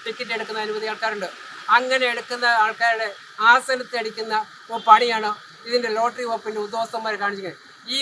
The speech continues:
ഉ-, ഉദ്യോഗസ്ഥന്മാർ മനസ്സിലാക്കേണ്ട കാര്യമുണ്ട്. ഈ ലോട്ടറി ഈ തെരുവുകൾ തോറും അലഞ്ഞു തിരിഞ്ഞ് നടന്ന് ഇവിടെ ഉണ്ടാക്കി കൊടുക്കുന്ന കോടാക്കണ-, കോടി തുകയാണ് ലോട്ടറി വകുപ്പിൻ്റെ ഓഫീസിൽ ചെല്ലുന്നത്. ആ തുകയിൽ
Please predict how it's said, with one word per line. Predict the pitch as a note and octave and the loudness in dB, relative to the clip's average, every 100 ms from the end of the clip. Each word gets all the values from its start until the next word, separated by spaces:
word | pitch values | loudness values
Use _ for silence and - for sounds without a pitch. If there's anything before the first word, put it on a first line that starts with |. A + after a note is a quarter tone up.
| C4 | -4
ഉ-, | B3 A3+ A3 | -6 -8 -10
ഉദ്യോഗസ്ഥന്മാർ | G3+ A#3+ A#3+ A#3 A3+ A3 G#3 - G#3 | -6 -4 -4 -2 0 0 -6 -8 -10
മനസ്സിലാക്കേണ്ട | G#3 A#3 A3+ A3+ A3 G3+ | -4 0 0 0 -4 -4
കാര്യമുണ്ട്. | G#3+ G#3 G3 F#3 - - - - G#3+ | -4 -4 -4 -6 -8 -20 -20 -8 -4
ഈ | B3+ A#3+ | -2 2
ലോട്ടറി | A#3+ A#3+ A#3+ B3 | 2 0 -8 -10
ഈ | B3 | -6
തെരുവുകൾ | A3 A#3 A#3+ A#3 A3+ | -4 -4 -4 -6 -2
തോറും | A3 A3 A3 - _ F#3 | -2 -2 -6 -14 _ -2
അലഞ്ഞു | A3 A#3 A#3+ | -2 -4 -10
തിരിഞ്ഞ് | A3 A3 G#3+ | -10 -8 -6
നടന്ന് | G3+ A3 G#3 G3+ | -6 -6 -8 -8
ഇവിടെ | A3 C4 A#3 | -8 -4 -2
ഉണ്ടാക്കി | A3+ A#3 A3 | 0 -2 -4
കൊടുക്കുന്ന | A3 G#3+ G#3 F#3 - - - - | -8 -6 -8 -10 -14 -20 -20 -2
കോടാക്കണ-, | A3+ C#4+ D#4 D#4+ D4 C#4 C4+ A#3+ | 4 8 10 8 6 0 -4 6
കോടി | C4+ D4+ - - - B3+ | 6 6 2 -14 -4 0
തുകയാണ് | B3+ D4 C#4 C4+ B3+ - - - - - A#3+ | 4 8 8 8 4 0 -12 -20 -20 -4 0
ലോട്ടറി | C4+ C#4 C#4 | 0 0 -2
വകുപ്പിൻ്റെ | C4+ C#4 C4 C4 A3 | -2 -2 -2 0 0
ഓഫീസിൽ | B3 C4+ C4+ - C4 | -4 -6 -12 -6 -6
ചെല്ലുന്നത്. | B3 B3 A#3+ - F3+ - - - F#3+ A3 | -2 0 0 0 -8 -12 -16 -18 2 8
ആ | D#4 D#4+ | 10 8
തുകയിൽ | C4 C4+ C#4 | 0 0 2